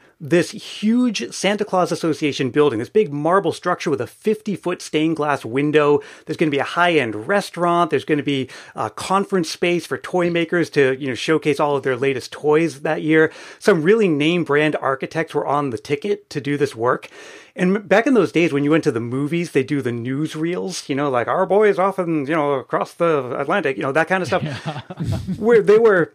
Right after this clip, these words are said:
Speaker 1: they, they actually were, were, um, hyping this up. This was big news. And then, unfortunately, there's no big story about what happened to it. It's not like, "Oh, there was an investigation and the whole thing crumbled." It just kind of fizzled out. And then, you know, every,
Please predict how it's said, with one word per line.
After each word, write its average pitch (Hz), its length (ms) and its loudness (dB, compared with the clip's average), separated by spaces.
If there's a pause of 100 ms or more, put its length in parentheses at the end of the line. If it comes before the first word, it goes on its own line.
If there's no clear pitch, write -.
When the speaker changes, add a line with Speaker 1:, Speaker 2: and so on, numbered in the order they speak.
Speaker 1:
they, 185 300 2
they 196 180 6
actually 208 300 2
were, 151 280 4
were, 143 340 0
um, 120 500 -2
hyping 190 420 0
this 120 160 -2
up. 208 260 0
This 156 140 -4
was 185 180 -2
big 165 440 0
news. 143 400 -4
And 156 140 -4
then, 233 100 0
unfortunately, 196 760 -2 (460)
there's 196 260 2
no 254 180 2
big 214 240 2
story 185 340 0
about 151 220 2
what 135 120 0
happened 120 400 -2
to 170 200 0
it. 139 60 -2
It's 131 100 -4
not 160 140 -4
like, 131 200 -4
"Oh, 156 520 2 (500)
there 160 120 0
was 170 100 0
an 180 60 0
investigation 165 800 0
and 139 80 -2
the 131 60 0
whole 156 120 4
thing 147 180 0
crumbled." 165 300 0
It 135 80 -2
just 240 180 -4 (220)
kind 247 240 -4
of 220 120 -2
fizzled - 760 -4
out. 170 300 0
And 131 100 -6
then, 139 220 -4
you 160 100 -4
know, 131 160 0
every, - 320 -6